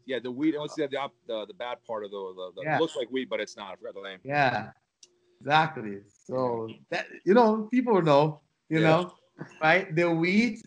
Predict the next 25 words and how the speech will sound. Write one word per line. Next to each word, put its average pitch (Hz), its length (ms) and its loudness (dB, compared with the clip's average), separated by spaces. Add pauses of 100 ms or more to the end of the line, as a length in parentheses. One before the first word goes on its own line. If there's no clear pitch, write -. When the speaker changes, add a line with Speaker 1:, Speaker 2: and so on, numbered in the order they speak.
(140)
Speaker 2:
uh, 147 240 2
o 165 60 2
joio 202 400 4
e - 20 2
o - 20 2
trigo, 156 300 2
né? 131 160 4
Wheat 208 280 2
and 165 160 4
wet. 135 240 4
I 135 200 -14
think 156 120 -2
it's 151 100 -2
wet. 117 280 -4 (480)
And, 170 260 0
and, 175 240 -2
and 170 340 -2
it 165 120 6
was 190 260 4
hard 190 300 4
to 202 60 0
separate 175 460 0
because 151 460 0 (300)
together 165 420 4
come 170 440 0